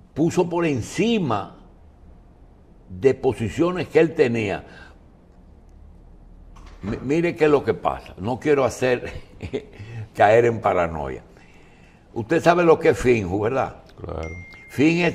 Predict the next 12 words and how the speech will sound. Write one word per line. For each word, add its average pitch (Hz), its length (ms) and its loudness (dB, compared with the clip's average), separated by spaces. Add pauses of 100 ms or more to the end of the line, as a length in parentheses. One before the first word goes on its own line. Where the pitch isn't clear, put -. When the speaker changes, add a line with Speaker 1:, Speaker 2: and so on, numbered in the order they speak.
Speaker 1:
es 160 200 4
uno 160 260 0
de 147 100 2
los 135 220 0
organismos 110 720 0
que 92 120 -4
fueron 123 340 0
creados 92 640 2 (920)
dentro 110 420 2
del 104 140 0
nuevo 127 480 6
orden 85 380 0